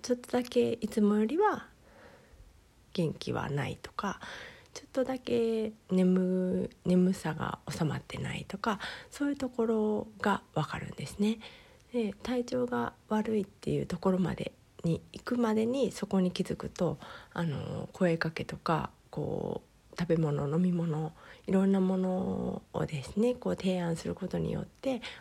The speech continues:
本当の体調不良に陥るのを防ぐことができるんじゃないかなって思っています。えー、以前にですね、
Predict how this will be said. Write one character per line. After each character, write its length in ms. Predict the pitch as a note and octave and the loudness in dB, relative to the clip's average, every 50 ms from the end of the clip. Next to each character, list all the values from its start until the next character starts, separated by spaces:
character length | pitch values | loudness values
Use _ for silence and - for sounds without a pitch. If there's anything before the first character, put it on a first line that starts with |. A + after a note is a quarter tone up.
| - - | -12 -2
本 180 | - A#3+ A#3+ A#3 | 0 0 0 0
当 160 | A3+ A#3 A3 | 0 0 0
の 140 | G#3+ G#3 G#3 | 0 0 2
体 240 | - G#3+ G#3 G3+ G3 | 0 0 0 0 0
調 180 | - F#3+ F#3 | 0 0 0
不 260 | F#3 F#3 - F#3 F#3 F#3+ | -2 -2 -2 0 2 2
良 220 | F3+ F3 E3+ E3+ | 2 2 2 2
に 220 | F3+ G3 G3 - - | 2 2 0 0 -2
陥 340 | - E3+ E3 - F3 F3 F3 | -4 -4 -2 0 0 0 0
る 220 | E3+ - - - - - - _ _ _ | 0 -2 -4 -6 -10 -14 -20 _ _ _
の 200 | - F3 F#3 A3+ | 2 2 4 4
を 20 | A#3+ | 2
防 240 | A#3+ - - G3+ F#3+ | 0 0 0 2 2
ぐ 100 | D#3+ - | 2 -2
こ 140 | - D3+ | -4 -8
と 120 | D3+ - - | -8 -8 -6
が 200 | - - - - - - | -6 -6 -8 -8 -10 -10
で 120 | - D#3+ | -8 -6
き 120 | E3 - - | -6 -4 -4
る 80 | - | -4
ん 60 | D3 | -6
じ 80 | - - | -6 -6
ゃ 40 | - | -6
な 120 | D#3+ D#3+ | -6 -6
い 20 | - | -6
か 160 | - - G3+ | -8 -6 -6
な 140 | A3 A#3 A#3+ | -4 -4 -4
っ 40 | |
て 160 | A#3+ - - - | -4 -4 -6 -6
思 140 | - D#3 | -4 -6
っ 60 | D#3+ D3+ | -8 -6
て 120 | - - | -8 -8
い 60 | C#3 | -6
ま 160 | C#3 C#3 C#3 | -6 -6 -6
す。 140 | C#3 - - - - - - - - - - - - - - - - - - - - - - | -8 -10 -14 -20 -20 -20 -20 -20 -20 -20 -20 -20 -20 -20 -20 -20 -20 -20 -20 -20 -20 -14 -10
え 200 | F#3 F3 E3 - - | -8 -8 -8 -2 0
ー、 80 | A#3 | 0
以 60 | C4 - | 2 4
前 240 | C4 A3+ F#3 E3+ F3 | 2 2 2 0 -2
に 220 | - C3+ B2+ C#3 | -4 -4 -4 -4
で 160 | D#3 C#3+ C#3 | -4 -6 -6
す 140 | - - - | -6 -4 0
ね、 280 | D#3 C#3+ C3+ C3+ C3+ | 0 2 2 0 -2